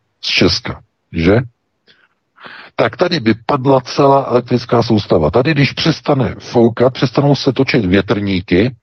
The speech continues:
a průmysl stojí. Přižene se studená fronta z Atlantiku, zatáhne se, klesne výkon fotovoltaických elektráren o sedmdesát procent, protože se zatáhne sedmdesát procent, ty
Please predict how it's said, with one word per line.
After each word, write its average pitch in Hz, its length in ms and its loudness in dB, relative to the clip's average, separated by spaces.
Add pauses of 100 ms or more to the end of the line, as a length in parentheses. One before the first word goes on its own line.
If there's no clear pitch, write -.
(180)
a - 80 -4
průmysl 175 640 0
stojí. - 480 0 (1500)
Přižene 160 420 0
se 147 160 0
studená 139 460 2
fronta 131 340 -2
z - 80 -8
Atlantiku, 123 680 0 (180)
zatáhne 117 540 0
se, 165 260 -2 (420)
klesne 127 540 0
výkon 117 440 0
fotovoltaických 156 760 -2
elektráren 139 600 2
o 104 100 0
sedmdesát 143 640 0
procent, 90 520 -2
protože 92 340 -2
se 101 120 0
zatáhne 113 420 0 (180)
sedmdesát 120 600 0
procent, 123 440 -2
ty 107 140 -2